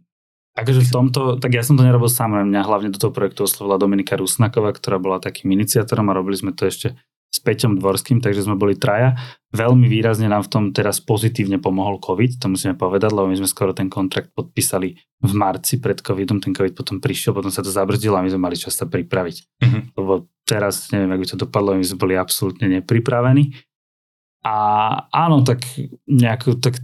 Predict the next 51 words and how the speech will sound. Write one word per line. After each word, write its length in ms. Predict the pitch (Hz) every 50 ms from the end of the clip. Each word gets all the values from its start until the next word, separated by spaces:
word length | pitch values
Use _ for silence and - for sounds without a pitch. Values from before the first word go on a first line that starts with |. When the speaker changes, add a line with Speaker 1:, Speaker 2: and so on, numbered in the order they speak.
| - - -
Speaker 1:
t-, 160 | - - -
pri 240 | - - 127 123 123
tých, 240 | 123 127 123 123 - -
eh, 240 | 117 110 110 110 107
pri 160 | - 117 120
tých 80 | 131 131
grantových 560 | 123 123 107 104 107 110 123 113 113 110 110
výzvach, 320 | 110 110 107 110 117 113 113
alebo 240 | 107 101 101 101
tak 160 | - - 104 -
tam 160 | - 107 98
podávaš 400 | 92 104 98 101 98 95 95 -
projekt 400 | _ - 113 98 92 92 92 92
akože 320 | 92 82 - - 98 95
nejakým 320 | 95 90 90 - 98 95 92
oficiálnym 560 | 90 - - - - 110 98 95 95 95 95
spôsobom, 720 | - - - 107 98 - - 135 123 123 131 131 131 127 123 - _ _ _ _ _ _ _ _ _ -
pri 160 | 120 117 110 110 -
tých 320 | - 113 107 - - -
priamych 400 | - 117 110 110 113 117 117 -
partneroch, 880 | - 113 107 104 110 - - 123 113 107 110 110 110 101 - - - -
e, 480 | 110 104 104 101 101 101 101 98 101
to 120 | - - 101
už 160 | 107 113 - -
funguje 400 | - - 104 101 101 107 104 101
aj 60 | 98
na 80 | 98 95
tom 160 | - 101 92
osobnom 400 | 95 92 - 104 95 95 90 87
kontakte, 480 | - 101 104 117 - 113 - - 101 98
to 80 | 95
sme 160 | 92 95 92
si 80 | - -
skúsili 400 | - - - 101 - - 98 98
aj 80 | 95 90
s 80 | -
tým 80 | - 95
S 100 | 90 - -
L 80 | 101 101
S 160 | 95 - -
P, 80 | -
to 160 | - 107 101 95
sme 80 | 98
si 160 | 92 92 -
skúsili 400 | 107 - - 104 - - 104 98
aj 60 | 95 92
s 40 | - -
T 20 | 101
T 100 | 92 - - 92 90
S 80 | - -
K. 240 | - 123 117 123